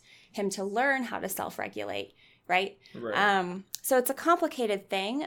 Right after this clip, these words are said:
Speaker 1: but it's a framework that can be used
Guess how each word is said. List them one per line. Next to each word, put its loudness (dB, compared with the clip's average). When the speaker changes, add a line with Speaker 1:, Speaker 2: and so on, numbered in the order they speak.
Speaker 1:
but 2
it's 0
a 0
framework -2
that -4
can -8
be -4
used -2